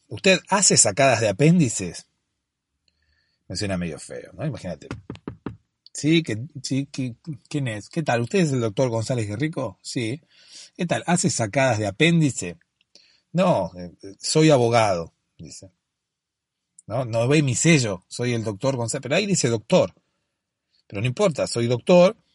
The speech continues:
en leyes. Oh, ahí se como ve. Una cosa muy importante, ¿no? Da como todavía, te da como todavía más prestancia que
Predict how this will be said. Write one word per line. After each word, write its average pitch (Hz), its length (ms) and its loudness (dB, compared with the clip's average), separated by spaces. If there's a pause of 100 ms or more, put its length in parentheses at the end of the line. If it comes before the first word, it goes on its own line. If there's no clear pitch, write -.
(1040)
en 104 180 -4
leyes. 95 540 -6 (1400)
Oh, 78 560 -14
ahí 92 140 -14
se - 140 -12
como 71 240 -20
ve. 65 80 -20 (1600)
Una 110 140 -6
cosa 104 280 -2
muy 98 220 -4
importante, 95 720 -6
¿no? 110 260 -6
Da 107 220 0
como 82 420 -12 (720)
todavía, 110 460 0 (920)
te 123 120 -2
da 147 120 4
como 139 220 -2
todavía 113 480 2
más 143 280 -2
prestancia 117 960 0 (2250)
que 143 320 4